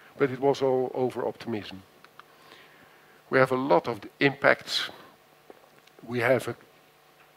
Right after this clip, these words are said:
centennial decline and a decadal decline in,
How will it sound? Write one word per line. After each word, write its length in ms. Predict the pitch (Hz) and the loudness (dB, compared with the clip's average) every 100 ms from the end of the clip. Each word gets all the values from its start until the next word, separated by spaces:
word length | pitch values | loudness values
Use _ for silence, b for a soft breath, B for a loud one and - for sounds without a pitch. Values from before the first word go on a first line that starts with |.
| _ _ _ _ | _ _ _ _
centennial 880 | - - 123 117 - 151 170 131 104 | -12 0 0 0 0 2 2 0 -2
decline 680 | 95 104 - 101 98 101 98 - _ _ - - | -6 -8 0 2 2 -2 -10 -20 _ _ -16 -10
and 120 | 101 | -8
a 80 | 98 | -2
decadal 640 | 98 110 - 135 127 104 | 0 0 0 -2 -2 -8
decline 460 | 101 95 98 92 101 | -10 -2 0 0 -2
in, 300 | 98 95 | -12 -16